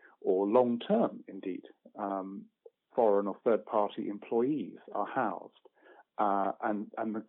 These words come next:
kind of crucial role they play in the construction sector. Well, if we travel north to, uh, somewhere close to Murmansk, for example, there was an interesting case in April where a number of, uh, foreign workers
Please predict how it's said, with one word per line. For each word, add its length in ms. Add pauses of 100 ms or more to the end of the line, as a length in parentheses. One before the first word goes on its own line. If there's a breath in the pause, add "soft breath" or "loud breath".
kind 140
of 80
crucial 540
role 360
they 120
play 460
in 60
the 80
construction 800
sector. 420 (400 soft breath)
Well, 360
if 60
we 100
travel 400
north 380 (680 soft breath)
to, 380 (140)
uh, 280 (160)
somewhere 540
close 260 (140)
to 60
Murmansk, 560 (100)
for 100
example, 580 (460 loud breath)
there 80
was 160
an 80
interesting 440
case 300 (100)
in 140
April 500 (920)
where 280
a 60
number 420
of, 120 (440 soft breath)
uh, 380 (160)
foreign 340
workers 480